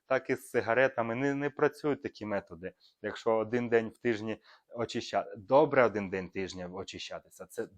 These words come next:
дуже добре, дуже добре. Дуже рекомендую це робити, але з деякими звичками треба розпрощатися раз і назавжди. І на все життя, і не боятися.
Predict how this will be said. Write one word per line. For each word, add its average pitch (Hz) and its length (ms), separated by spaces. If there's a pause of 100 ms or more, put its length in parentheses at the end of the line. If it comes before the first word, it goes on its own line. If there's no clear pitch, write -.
(120)
дуже 110 300
добре, 80 360 (100)
дуже 127 420
добре. 85 420 (440)
Дуже 120 280
рекомендую 120 720
це - 180
робити, 120 460 (540)
але 120 220
з - 120
деякими 139 640
звичками 127 640
треба 120 460 (560)
розпрощатися 110 1040 (140)
раз 104 500 (160)
і 104 80
назавжди. 98 580 (140)
І 113 120
на 117 100
все 127 280
життя, 120 600
і 113 80
не 113 120
боятися. 110 680